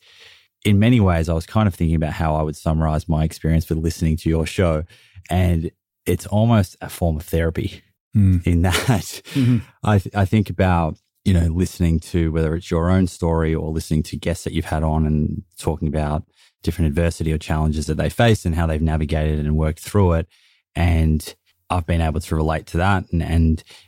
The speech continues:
Speaker 1: take guidance from that. And not only that, send it to friends who I know maybe had been dealing with something, and I'd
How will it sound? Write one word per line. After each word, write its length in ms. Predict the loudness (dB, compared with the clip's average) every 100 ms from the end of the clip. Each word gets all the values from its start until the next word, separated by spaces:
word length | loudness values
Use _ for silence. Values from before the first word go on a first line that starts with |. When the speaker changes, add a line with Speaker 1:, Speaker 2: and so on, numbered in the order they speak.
| _
Speaker 1:
take 240 | -8 -4
guidance 440 | -2 -2 -2 -6 -4
from 180 | -4
that. 280 | 0 0 -2 -2
And 120 | -2 0 0
not 160 | 2 2
only 240 | 2 0
that, 340 | -2 -2 -2 -6
send 300 | -4 -2 -2
it 120 | -4 -6
to 300 | -4 -2 -4 -8 _ _
friends 580 | 0 2 2 0 -10 -10
who 160 | -2 0
I 120 | 0
know 300 | 0 0 0 -2
maybe 480 | -2 0 0 -2 -4 -8 _ _ _
had 140 | -4
been 160 | -2 -2
dealing 260 | 2 4 4
with 80 | 4
something, 420 | 0 0 0 0
and 100 | 0
I'd 140 | -4